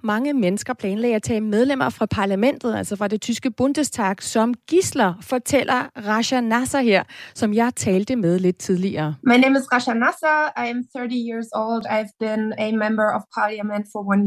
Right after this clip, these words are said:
Speaker 2: year now. Um, I am part of the social Democratic Parliamentary Group.
Speaker 1: Ja, hun blev valgt ind sidste år i parlamentet for det tyske socialdemokrati S P D, som altså sidder i spidsen for den koalitionsregering, der netop i denne uge har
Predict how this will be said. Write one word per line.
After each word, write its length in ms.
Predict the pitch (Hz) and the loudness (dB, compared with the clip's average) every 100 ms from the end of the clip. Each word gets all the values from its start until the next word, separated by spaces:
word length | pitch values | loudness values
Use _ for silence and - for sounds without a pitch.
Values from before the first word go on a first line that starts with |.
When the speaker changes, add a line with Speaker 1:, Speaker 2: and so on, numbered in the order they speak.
| 196 | 4
Speaker 2:
year 140 | 208 214 208 | 2 -2 0
now. 120 | 208 208 - 196 | 0 0 -2 -4
Um, 180 | 196 202 196 202 | 0 0 -2 -4
I 40 | |
am 60 | 202 202 | -6 -4
part 180 | 208 196 196 | -6 -4 -6
of 40 | 208 | -6
the 260 | 220 208 202 _ - _ _ | -4 -2 -2 _ -20 _ _
social 440 | - - 247 254 226 | -4 2 2 4 2
Democratic 600 | 233 233 233 240 233 220 220 - | 4 2 2 0 2 0 -2 -6
Parliamentary 760 | 226 214 208 202 202 214 202 196 | -2 -2 0 0 -2 0 -2 -2
Group. 240 | 185 185 - - - - | -4 -6 -12 -20 -20 -14
Speaker 1:
Ja, 60 | 170 | -2
hun 140 | 196 | 0
blev 120 | 262 339 | 2 2
valgt 160 | 302 | 2
ind 140 | 339 - | 0 -2
sidste 280 | - 320 269 | -2 -2 0
år 60 | |
i 60 | 294 | 0
parlamentet 540 | 254 240 226 226 277 | 2 2 2 0 -2
for 60 | 247 | -2
det 120 | 226 | -2
tyske 320 | - 254 262 | 2 0 2
socialdemokrati 880 | 262 247 254 - 240 220 226 - 233 - 175 | -2 0 0 0 -2 0 0 0 0 0 2
S 120 | 196 - | 2 2
P 80 | |
D, 240 | 254 247 - 320 | -2 0 2 0
som 180 | - 269 | 0 0
altså 280 | 247 - 254 | 2 2 -2
sidder 260 | - 262 262 | 2 2 2
i 180 | 254 | 2
spidsen 500 | 294 - 294 311 339 | -2 0 0 0 -2
for 120 | 311 247 | -2 0
den 200 | 240 233 | 2 0
koalitionsregering, 1000 | - 247 233 240 - 233 214 226 220 214 | 0 0 2 0 -2 -2 -2 0 0 0
der 80 | |
netop 340 | 196 175 196 226 | 2 4 4 2
i 40 | |
denne 400 | 214 180 196 226 | 2 2 2 4
uge 180 | 208 220 | 4 4
har 120 | 233 | 2